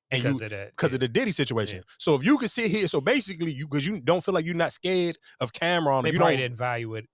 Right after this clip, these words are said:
Speaker 1: you don't, or you don't
Speaker 2: Yeah.
Speaker 1: value, or you
Speaker 2: Yeah.
Speaker 1: don't value your relationship with Cameron the same way you value the, your relationship with Diddy or your fear for Diddy.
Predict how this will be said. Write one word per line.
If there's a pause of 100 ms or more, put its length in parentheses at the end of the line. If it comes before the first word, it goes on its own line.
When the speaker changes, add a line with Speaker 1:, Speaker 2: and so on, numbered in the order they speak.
Speaker 1:
you
don't,
or
you
don't
Speaker 2:
Yeah.
Speaker 1:
value,
or
you
Speaker 2:
Yeah.
Speaker 1:
don't
value
your
relationship
with
Cameron
the
same
way
you
value
the,
your
relationship
with
Diddy
or
your
fear
for
Diddy.